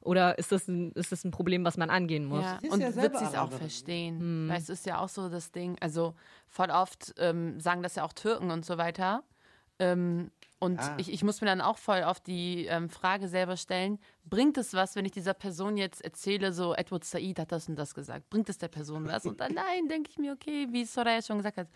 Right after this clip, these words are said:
Speaker 2: choose your fights. Und vor allem, wenn es sie persönlich nicht stört, dann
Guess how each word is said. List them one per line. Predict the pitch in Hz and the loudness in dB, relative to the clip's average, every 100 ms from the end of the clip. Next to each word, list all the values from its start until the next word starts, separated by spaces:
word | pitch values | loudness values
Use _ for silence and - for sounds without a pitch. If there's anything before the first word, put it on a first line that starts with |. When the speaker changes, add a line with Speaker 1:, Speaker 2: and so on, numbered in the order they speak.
| - - - | -20 -20 -12
Speaker 2:
choose | 247 220 | -6 -2
your | 208 | 0
fights. | - 233 226 233 - - - - | 2 2 2 -4 -10 -18 -20 -8
Und | - 202 | -4 2
vor | 240 | 4
allem, | 247 254 240 208 | 4 2 0 4
wenn | 226 | 4
es | 233 - | 4 2
sie | 233 220 - - - | 0 0 -4 -14 -4
persönlich | 214 190 262 240 | -2 2 2 2
nicht | 214 - | 0 -2
stört, | - 214 220 | 2 2 2
dann | 190 180 175 | 0 0 -2